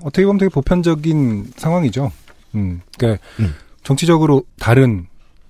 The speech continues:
Speaker 1: 너무나 극단적으로 다른데
Speaker 2: 음.
Speaker 1: 그것을 도와야 하는 상황.
Speaker 2: 네.
Speaker 1: 네, 물론 특수하게 실제로 국회의원, 뭐 지역 기초단체장
Speaker 2: 음.
Speaker 1: 과 관련된 실질적인 일을 하는 건 좀 특별한 경우긴 하지만은
Speaker 2: 음.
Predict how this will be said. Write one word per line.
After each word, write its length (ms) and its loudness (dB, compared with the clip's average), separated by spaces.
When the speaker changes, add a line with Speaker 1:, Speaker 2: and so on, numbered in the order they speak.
Speaker 1:
너무나 280 4
극단적으로 560 2
다른데 520 0
Speaker 2:
음. 40 0
Speaker 1:
그것을 260 -2
도와야 400 4
하는 180 0
상황. 360 -4
Speaker 2:
네. 120 -2
Speaker 1:
네, 80 -10
물론 240 2
특수하게 460 2
실제로 360 -2
국회의원, 760 4
뭐 180 0
지역 240 0
기초단체장 640 0
Speaker 2:
음. 180 -4
Speaker 1:
과 240 -2
관련된 1120 2
실질적인 480 2
일을 260 4
하는 140 0
건 140 0
좀 80 2
특별한 340 0
경우긴 300 -2
하지만은 480 -2
Speaker 2:
음. 240 2